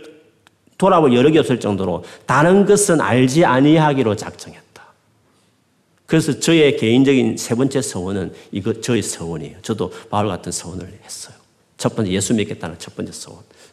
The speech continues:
두 번째, 예수 믿고 나 삼 년 후에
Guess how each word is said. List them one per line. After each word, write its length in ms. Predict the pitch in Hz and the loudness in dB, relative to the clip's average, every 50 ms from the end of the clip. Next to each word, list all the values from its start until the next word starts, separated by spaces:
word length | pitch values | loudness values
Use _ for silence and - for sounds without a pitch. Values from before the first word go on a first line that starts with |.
| _ | _
두 80 | - 113 | -6 -4
번째, 420 | 107 110 107 - - 101 95 - - - _ _ _ _ _ _ _ _ - | -4 -4 -4 -6 -8 -10 -10 -12 -14 -20 _ _ _ _ _ _ _ _ -4
예수 220 | 117 110 113 127 | -4 -2 0 0
믿고 200 | 127 123 127 113 | -2 -2 -2 -4
나 80 | 107 98 | -4 -4
삼 180 | - - 107 | -6 -6 -4
년 140 | 110 120 110 | -4 -4 -4
후에 280 | 104 101 95 90 90 | -4 -6 -6 -8 -10